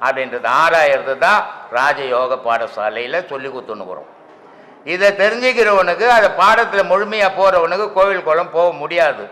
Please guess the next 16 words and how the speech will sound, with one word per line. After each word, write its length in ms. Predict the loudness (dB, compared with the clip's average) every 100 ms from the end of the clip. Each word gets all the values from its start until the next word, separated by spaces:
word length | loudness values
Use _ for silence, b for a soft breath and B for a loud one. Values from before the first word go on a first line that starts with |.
| B
ஆனா, 340 | B 0 2 0
தனக்குள்ளவே 800 | 0 -2 0 -2 -2 0 0 -2
இறைவனை 400 | -4 -4 -4 -6
தேடணும். 340 | -6 -8 -6
அதனால 380 | -4 -2 -2 -4
தான் 20 |
சொல்றான், 640 | -6 -6 -6 -8 -12 -12
"ஊனுடல் 480 | -6 -4 -2 -2 -2
உருக்கி, 520 | -2 -8 -10 -8 -8
உள்ளொளி 560 | -6 -8 -8 -6 -6 -8
பெருக்கி, 540 | -8 -8 -8 -8 -6
கள்ள 340 | -4 -4 -4 -6
புனல் 300 | -4 -4 -4
நீக்கி, 380 | -8 -10 -10 -6
கருத்தோடு 580 | -6 -6 -8 -8 -6
இருப்போர்க்கு 680 | -8 -12 -4 -2 -2 -4 -10